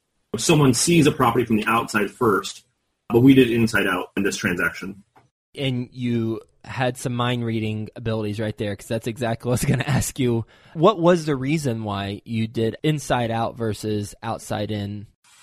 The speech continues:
Speaker 1: I don't know whether it was extraordinarily well thought through, and I think I'd have to talk to my
Speaker 2: <laughs>
Speaker 1: about whether we do it the other way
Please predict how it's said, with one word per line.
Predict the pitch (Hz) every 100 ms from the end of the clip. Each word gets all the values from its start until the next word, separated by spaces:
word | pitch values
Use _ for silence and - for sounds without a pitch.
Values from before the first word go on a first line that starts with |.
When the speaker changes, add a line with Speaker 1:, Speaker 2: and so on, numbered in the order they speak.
| - - _
Speaker 1:
I | 226
don't | 320 285
know | 262
whether | 196
it | 165
was | 139
extraordinarily | 131 - 160 151 151 139 131 120
well | 123 127 120
thought | - 123 -
through, | 143 139 147
and |
I | 131
think | 123 147
I'd | 131
have | 131
to | 113
talk | - - 131 123
to | 123
my | 113
Speaker 2:
<laughs> | 113 165
Speaker 1:
about | 180 208 - 160 - 220 - -
whether | 156 147
we | 151
do | 127 170
it |
the | 160 156
other | 165 175
way | 160